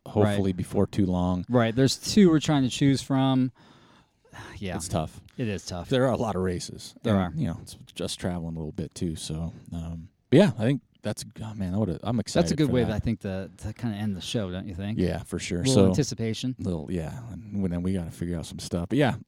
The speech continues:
Speaker 2: send us messages, send us emails. Don't forget about the Schwagen Rights online. Get
Speaker 1: Yeah.
Speaker 2: your swagger on, some trail cred.
Speaker 1: I know.
Speaker 2: Um, we'd love to see people have that, you know, all over.
Speaker 1: I'm
Speaker 2: And then
Speaker 1: excited to
Speaker 2: just
Speaker 1: see
Speaker 2: get more.
Speaker 1: people in their gear next weekend
Speaker 2: Uh-huh.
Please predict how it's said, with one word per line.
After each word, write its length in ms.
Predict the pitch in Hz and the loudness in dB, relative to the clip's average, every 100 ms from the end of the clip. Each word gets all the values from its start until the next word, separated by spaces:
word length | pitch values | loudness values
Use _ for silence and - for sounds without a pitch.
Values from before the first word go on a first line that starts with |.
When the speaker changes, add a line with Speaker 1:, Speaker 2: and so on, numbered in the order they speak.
| _ | _
Speaker 2:
send 240 | - 175 165 | -2 4 4
us 100 | 151 | 6
messages, 480 | 131 123 117 120 110 | 6 4 4 4 4
send 280 | - 156 120 | 4 4 4
us 180 | - - | 2 2
emails. 520 | 113 107 104 104 101 | 6 8 8 6 6
Don't 160 | 139 123 | 4 4
forget 220 | 120 117 | 6 6
about 240 | 110 110 | 6 4
the 80 | 101 | 2
Schwagen 460 | - 107 101 98 98 | 2 4 6 4 2
Rights 260 | 98 98 | 2 2
online. 580 | 101 95 95 98 98 95 | 2 4 4 4 2 0
Get 80 | - 104 | 0 0
Speaker 1:
Yeah. 60 | 92 | 0
Speaker 2:
your 80 | 101 | 0
swagger 560 | - 98 95 95 95 | 0 0 0 2 2
on, 340 | 92 92 95 95 | 4 2 0 -2
some 180 | - 101 | -4 -4
trail 340 | - 107 95 | 4 6 6
cred. 500 | 92 - 95 95 95 - | 4 2 2 2 0 -4
Speaker 1:
I 100 | 95 | -4
know. 340 | 95 104 92 - - | -2 -2 -2 -6 -8
Speaker 2:
Um, 380 | 104 87 87 87 | -2 0 0 0
we'd 120 | 98 | 4
love 140 | 113 107 | 4 4
to 60 | 95 | 2
see 180 | - | 0
people 320 | 95 98 95 92 | -2 0 0 0
have 200 | 92 90 | 0 0
that, 340 | 90 90 90 - - - _ _ | -2 -2 -4 -8 -20 -20 _ _
you 140 | 117 | -10
know, 240 | 90 87 - _ _ | -8 -8 -14 _ _
all 220 | 113 101 | -2 2
over. 340 | 90 87 87 90 | 2 0 -4 -6
Speaker 1:
I'm 60 | 135 | 0
Speaker 2:
And 80 | 240 | 0
then 40 | |
Speaker 1:
excited 220 | 185 143 | 2 0
to 60 | 120 | 0
Speaker 2:
just 80 | - | 0
Speaker 1:
see 80 | 151 | 2
Speaker 2:
get 80 | - | 2
more. 60 | 110 117 | 2 0
Speaker 1:
people 40 | - - | -4 -2
in 200 | 202 208 | 2 2
their 100 | 175 | 0
gear 340 | 113 143 131 | 2 2 4
next 280 | 117 107 - | 2 -2 -4
weekend 580 | 120 107 107 90 90 - _ _ | -4 -4 -8 -12 -16 -18 _ _
Speaker 2:
Uh-huh. 260 | 85 90 90 | -8 -6 -6